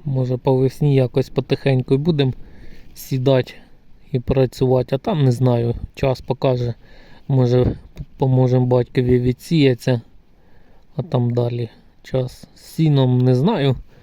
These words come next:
як на той рік буде, чи будемо займатися, чи ні, бо воно що-то,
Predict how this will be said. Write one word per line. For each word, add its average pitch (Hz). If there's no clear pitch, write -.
як 135
на 123
той 127
рік 123
буде, 123
чи 127
будемо 139
займатися, 127
чи -
ні, 127
бо 127
воно 123
що-то, 127